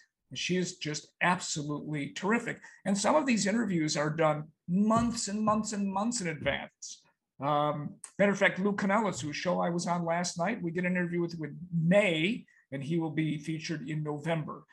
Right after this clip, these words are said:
So sometimes it takes five, six, seven months before these interviews are out, but they're all evergreen. So even if we talk to, um,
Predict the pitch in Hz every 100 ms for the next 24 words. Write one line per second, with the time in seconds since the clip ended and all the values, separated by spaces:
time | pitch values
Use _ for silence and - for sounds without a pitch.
0 | _ - 143 151 185 240 190 185 160 156
1 | 156 - - 147 151 165 196 - 156 -
2 | - 151 151 143 139 151 175 - 143 -
3 | 151 156 151 147 143 147 139 139 135 135
4 | 151 196 247 - - _ _ - _ -
5 | 170 170 160 160 170 - - 160 180 180
6 | 180 185 196 147 165 185 180 175 165 170
7 | 165 165 - 160 156 139 - _ _ _
8 | - 139 135 139 -